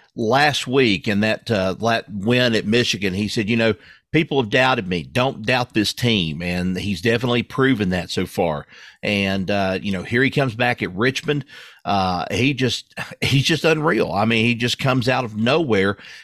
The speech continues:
wins this race. He, uh, moves ahead, gets ahead of, uh, Chris Buescher and also Christopher Bell, who really closed the gap.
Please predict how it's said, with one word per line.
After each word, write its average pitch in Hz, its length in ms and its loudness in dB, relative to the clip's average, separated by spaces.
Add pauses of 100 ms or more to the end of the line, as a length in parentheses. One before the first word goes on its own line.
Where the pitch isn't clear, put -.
wins 135 380 2
this 143 200 0
race. 131 460 0
He, 110 280 2
uh, 95 180 0
moves 120 420 2
ahead, 123 640 0
gets 131 240 -2
ahead 123 320 2
of, 104 180 0
uh, 98 180 0 (300)
Chris 143 240 0
Buescher 135 320 2
and 113 80 2
also 120 300 2
Christopher 120 420 0
Bell, 120 300 2
who 113 160 4
really 127 320 4
closed 123 420 2
the 110 60 0
gap. 110 480 0